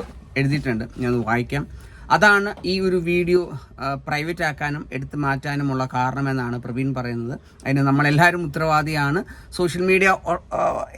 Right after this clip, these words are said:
എല്ലാവരും, എല്ലാ സോഷ്യൽ മീഡിയ പ്ലാറ്റ്ഫോമിലുള്ള എല്ലാ ആളുകളും ഉത്തരവാദികളാണ് എന്നാണ്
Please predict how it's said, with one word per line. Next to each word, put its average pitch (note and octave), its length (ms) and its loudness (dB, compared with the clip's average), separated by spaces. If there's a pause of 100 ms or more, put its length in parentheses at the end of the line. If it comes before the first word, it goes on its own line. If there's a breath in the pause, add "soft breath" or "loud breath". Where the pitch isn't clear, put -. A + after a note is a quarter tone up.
എല്ലാവരും, A3+ 380 4 (180)
എല്ലാ F3+ 260 2 (120)
സോഷ്യൽ D#3+ 340 -10
മീഡിയ C#3+ 220 -8
പ്ലാറ്റ്ഫോമിലുള്ള C#3 600 -6
എല്ലാ C3+ 200 -4
ആളുകളും B2+ 400 -6
ഉത്തരവാദികളാണ് B2+ 720 -4 (420 loud breath)
എന്നാണ് C3+ 240 2